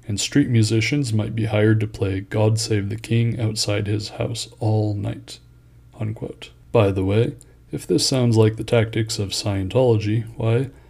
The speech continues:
just remember that L. Ron Hubbard was in the Navy, and if you do not think he was sheep-dipped, why, then I have a large quantity of useless and cumbersome goods to sell you. Along with the Vic Games low-level harassment,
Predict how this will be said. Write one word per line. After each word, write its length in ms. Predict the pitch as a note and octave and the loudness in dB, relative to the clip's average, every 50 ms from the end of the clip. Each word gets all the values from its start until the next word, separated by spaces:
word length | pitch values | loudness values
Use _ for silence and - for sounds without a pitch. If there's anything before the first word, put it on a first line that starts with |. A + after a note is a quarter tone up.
| - - | -20 -10
just 340 | - - A#2+ G#2+ - - - | -4 -4 -2 -2 -2 -2 0
remember 380 | D3 D#3+ D#3+ B2 G#2+ G2+ G2 F#2+ | 2 4 4 4 4 2 0 -2
that 180 | F#2+ F#2+ - - - | -4 -4 -6 -6 -4
L. 140 | - G#2+ G#2 | -2 -2 0
Ron 260 | G2+ G#2 G#2 G#2 G2+ | 0 -2 -2 -2 2
Hubbard 380 | - D#3+ D#3 A#2+ G2 G2 G2 G2 | 4 4 6 6 4 2 0 -2
was 340 | G2 F#2+ G#2 A2 A2 G2 G2+ | 0 2 4 4 4 4 2
in 140 | G2+ G2+ | 0 0
the 80 | G2+ G2+ | 0 0
Navy, 480 | G#2+ B2 D3 C3 G#2+ A2 G#2+ G#2+ B2 - _ _ _ - - - - _ _ - | 0 0 0 0 0 -2 -4 -8 -10 -14 _ _ _ -20 -20 -20 -20 _ _ -4
and 140 | G#2+ G2 | -2 -2
if 180 | G2 G2 - - | -2 -2 -2 0
you 260 | A2+ A2 A2+ A2+ A2+ | 2 2 4 4 2
do 400 | A2+ A#2+ A#2 G#2+ - - A2+ A2 | 2 -2 -4 -4 -2 0 0 2
not 320 | G#2 G#2+ C3 D3+ - - - | 2 2 0 0 -2 -4 -4
think 220 | A2+ G#2+ G2+ - | -2 -2 -2 -2
he 100 | - G#2 | -2 -2
was 180 | F#2+ F#2 F#2+ - | -2 -2 -2 -4
sheep-dipped, 880 | - - - D#3 - - - A#2+ A#2+ A2 G#2 A2+ A2 - - - - - | -4 -4 -2 -2 -4 -4 -6 -6 -2 0 0 0 -2 -6 -12 -16 -14 -4
why, 480 | - G#2+ G#2+ G#2+ A2 A2 A2 A2 A2+ A2+ - - | 0 0 2 4 4 4 4 2 2 -2 -4 -6
then 200 | G#2+ G2+ G2 G#2 | -4 -2 0 0
I 160 | A2 B2+ B2+ | 0 2 2
have 220 | G#2+ G#2+ G#2+ G2+ G2 | 2 2 2 2 0
a 140 | G2 G2 | -2 -2
large 540 | G2 G2 G2+ G#2+ A#2+ C3 C3 B2+ A#2+ - - | -2 0 2 4 4 4 4 2 -2 -4 -6
quantity 500 | - C3 B2+ C3 A#2 - A#2 A#2+ C3 C3 A#2 | -4 -2 -2 -2 -2 -4 -4 -2 0 0 0
of 160 | G#2 F#2+ F#2+ | 0 0 0
useless 460 | G2 A2+ C#3 - - C3 B2 A#2 - | 0 0 0 0 0 -2 -2 -2 -2
and 140 | A2+ A2 A2+ | -2 -2 -2
cumbersome 580 | - B2 B2 A#2+ B2 A#2+ - - A#2+ A2 G#2 | -2 -2 -2 -2 -2 -4 -4 -2 -2 -2 0
goods 320 | G2+ A#2+ A#2+ A2 G#2+ A2+ - | 2 2 2 2 0 -2 -6
to 100 | - - - | -8 -8 -6
sell 280 | - - - - - | -4 -4 -4 -2 -4
you. 180 | D3+ D3 C3 - - - - - - - | -4 -4 -6 -8 -10 -16 -20 -20 -6 -2
Along 360 | B2 A#2+ B2+ C#3+ D3 D3 C3 | 2 4 6 8 8 8 8
with 180 | B2+ A#2+ A2 A2 | 6 4 2 2
the 140 | A2+ G#2+ | 2 2
Vic 440 | G2 F#2+ G2 C3 B2 - - - C3+ | 2 4 2 2 2 2 -4 -6 -2
Games 460 | A2+ G#2 G2+ G#2 A2 A2 A2+ G#2+ G2 | 0 0 2 2 4 4 4 2 2
low-level 640 | G#2+ G#2 G#2+ A2 A#2+ A#2+ A2+ G#2+ G#2+ G2+ A2 G#2+ G#2+ | 0 2 4 4 6 6 6 4 4 2 0 0 0
harassment, 640 | G#2+ G2+ G2 G2 F#2+ - - - A2+ A#2+ C3 A#2 | 0 0 0 -2 -4 -4 -4 -2 -2 -2 -2 -4